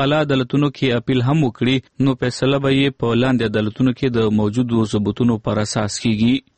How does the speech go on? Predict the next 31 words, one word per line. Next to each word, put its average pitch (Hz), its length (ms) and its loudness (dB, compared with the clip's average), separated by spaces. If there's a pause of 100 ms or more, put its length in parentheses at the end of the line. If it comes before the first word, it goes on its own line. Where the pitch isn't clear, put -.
البته 127 320 0 (360)
عام 170 180 0
عدالتونه 143 640 0
یا 131 140 -2
غیر 147 220 -2
پوځي 127 320 0
عدالتونه 117 520 0
د 120 80 0 (100)
دې 120 180 2
برعکس 107 460 -4
وي، 120 180 2 (280)
چیرته 151 280 -2
چې 139 80 -2
د 131 180 0
مجرمانو 120 540 2
خلاف 127 340 -2
د 117 160 2
لا 131 180 0
نورو 104 280 -4
ثبوتونو 113 500 0
غوښتنه 110 360 -2 (100)
کیږي. 110 280 2 (380)
ورځپاڼه 156 440 0
لیکي 165 220 0 (300)
چې - 160 -4
رښتیا 151 320 0
خبره 151 280 0
دا 156 80 2 (120)
ده 156 60 0 (140)
چې - 80 -8 (120)
اوس 143 140 0